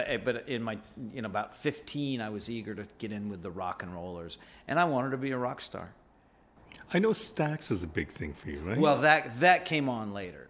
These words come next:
Speaker 2: Okay.
Speaker 1: So i-, in San Diego, where I was, most of my friends,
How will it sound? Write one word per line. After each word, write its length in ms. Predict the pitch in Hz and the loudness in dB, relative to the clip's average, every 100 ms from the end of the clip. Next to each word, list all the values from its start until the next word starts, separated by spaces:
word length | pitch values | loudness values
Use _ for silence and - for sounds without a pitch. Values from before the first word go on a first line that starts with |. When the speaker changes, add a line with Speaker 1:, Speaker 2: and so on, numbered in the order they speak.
| - 131 | -8 -6
Speaker 2:
Okay. 120 | - | 2
Speaker 1:
So 420 | - 180 160 156 | 6 8 8 4
i-, 20 | 175 | -2
in 320 | 165 185 170 | -2 0 2
San 300 | - 208 190 | 4 4 6
Diego, 320 | 160 156 143 | 6 6 4
where 180 | 123 117 | 2 0
I 40 | |
was, 340 | 110 107 113 - - 123 | -2 -4 -6 -10 -10 -4
most 520 | 143 160 202 - - | 2 4 4 2 -2
of 60 | |
my 140 | 104 87 | -8 -8
friends, 520 | - 82 76 87 | -10 -10 -12 -14